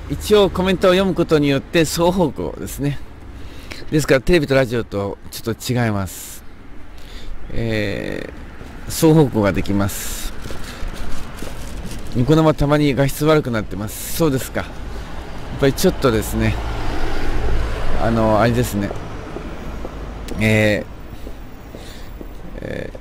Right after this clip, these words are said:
ー、ルーターを酷使してるので、ちょっと、えー、画像が悪くなるかもしれません。イエス様を信じている私が来ました。アメン。イエス様を信じている私が来ました。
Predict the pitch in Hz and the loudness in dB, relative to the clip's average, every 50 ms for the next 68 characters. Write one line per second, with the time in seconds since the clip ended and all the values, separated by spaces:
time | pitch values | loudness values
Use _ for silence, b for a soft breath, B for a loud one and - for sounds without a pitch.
0 | - - - 123 143 151 - - 165 151 143 139 135 127 - - - - - - | -10 -2 4 6 6 6 6 6 6 6 6 6 4 2 0 -4 -10 -10 -6 -6
1 | 170 - - - 127 117 - - - 101 101 104 95 95 95 82 82 82 - - | -6 -4 -4 -4 -4 -4 -4 -4 -4 -4 -2 -2 -2 -2 -4 -4 -6 -8 -8 -8
2 | 92 80 - - 80 - - - - - - - - - - - - - - - | -8 -8 -6 -6 -8 -8 -8 -12 -18 -20 -18 -18 -16 -16 -16 -16 -16 -16 -16 -18
3 | - - B B B B B B B B - - - - 151 - 78 85 87 80 | -18 -18 B B B B B B B B -18 -18 -16 -14 -10 -8 -6 -4 -4 -2
4 | 80 73 67 65 57 50 - - - - - - - - - - - - 113 104 | -2 -4 -4 -4 -6 -6 -8 -10 -10 -12 -14 -14 -14 -16 -16 -8 -2 0 2 4
5 | 117 120 113 123 139 131 - 104 98 92 92 87 - 65 67 92 - - - - | 4 6 6 6 4 4 2 0 -2 -4 -4 -6 -8 -8 -8 -8 -10 -10 -12 -14
6 | - - - - - - 143 190 185 - 190 156 143 127 - - 156 147 - - | -14 -16 -16 -14 -2 2 4 4 4 4 4 2 2 2 2 0 -2 -2 0 2
7 | 131 117 107 107 107 - 117 - 135 123 123 - - 131 139 139 135 - - 107 | 2 2 2 2 2 2 2 4 2 0 0 0 2 2 2 2 4 2 2 0
8 | - - - 123 127 139 139 135 127 113 98 87 71 - - - - - - B | 0 -2 -4 -2 0 2 2 2 2 0 0 -2 -6 -12 -12 -12 -12 -12 -12 B
9 | B B B B B B B B B B - - 107 165 175 156 - 160 135 127 | B B B B B B B B B B -8 2 4 4 4 6 4 2 2 2
10 | 117 113 107 - - 85 127 123 - - 147 135 107 - 120 107 95 98 104 101 | 2 2 0 -2 -2 -2 -2 -2 0 2 0 0 2 2 0 2 2 2 2 2
11 | - - - 127 123 117 - - 110 120 120 113 - - 104 92 - | 2 2 2 2 2 2 2 0 0 0 0 0 -2 -4 -6 -6 -6